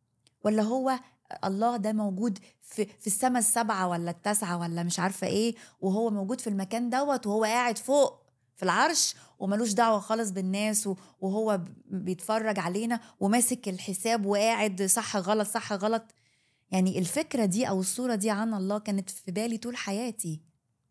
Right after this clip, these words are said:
لغاية ما مريت باللي أنا مريت بيه ده،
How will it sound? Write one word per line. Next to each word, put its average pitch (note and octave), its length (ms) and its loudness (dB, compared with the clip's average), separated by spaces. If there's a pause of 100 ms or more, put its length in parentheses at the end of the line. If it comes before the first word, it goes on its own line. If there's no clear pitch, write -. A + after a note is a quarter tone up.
(320)
لغاية G#3+ 320 0
ما A#3+ 80 -2
مريت G#3+ 340 -2
باللي G3 220 -6
أنا G#3+ 100 -2
مريت G3+ 280 -4
بيه F#3+ 240 -8
ده، G3 220 -6